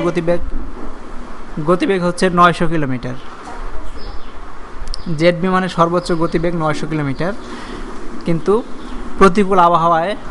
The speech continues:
যাওয়ার পথে প্রতিকূল, আহ, আবহাওয়ার জন্য একশো কিলোমিটার বেগে উল্টা আবহাওয়া, আহ, সম্মুখীন হতে হয়। তো আমাদের এখন বের করতে হবে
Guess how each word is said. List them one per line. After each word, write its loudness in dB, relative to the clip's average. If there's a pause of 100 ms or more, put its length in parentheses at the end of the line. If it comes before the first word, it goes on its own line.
(220)
যাওয়ার 8
পথে 2
প্রতিকূল, 0
আহ, 2
আবহাওয়ার 4
জন্য 0 (640)
একশো 4
কিলোমিটার 2 (340)
বেগে 2 (160)
উল্টা 2 (100)
আবহাওয়া, 2
আহ, 0
সম্মুখীন 0
হতে -2
হয়। 0 (720)
তো 0
আমাদের 2
এখন 0
বের 0
করতে -4
হবে 2